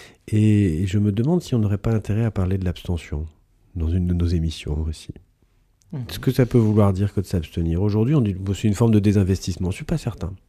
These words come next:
Speaker 1: du politique. Je suis pas certain des hommes politiques, de l'offre politique ou politicienne qui nous est faite, ça c'est sûr.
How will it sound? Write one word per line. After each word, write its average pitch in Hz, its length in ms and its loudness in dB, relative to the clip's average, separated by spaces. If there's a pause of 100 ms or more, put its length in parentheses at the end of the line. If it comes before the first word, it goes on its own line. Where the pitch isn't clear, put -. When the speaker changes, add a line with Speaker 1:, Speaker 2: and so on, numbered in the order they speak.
(480)
Speaker 1:
du 101 140 0
politique. 85 480 -2
Je 113 80 -2
suis - 140 -6
pas 104 120 -2
certain 73 380 -8 (680)
des 85 320 2
hommes 95 140 4
politiques, 92 520 -4
de 85 100 0
l'offre 87 340 0
politique 87 680 -6 (360)
ou - 20 -14
politicienne 92 580 2
qui 85 120 -6
nous 82 180 0
est 85 60 0
faite, 120 260 -2
ça 71 220 -6
c'est - 120 -10
sûr. 87 300 0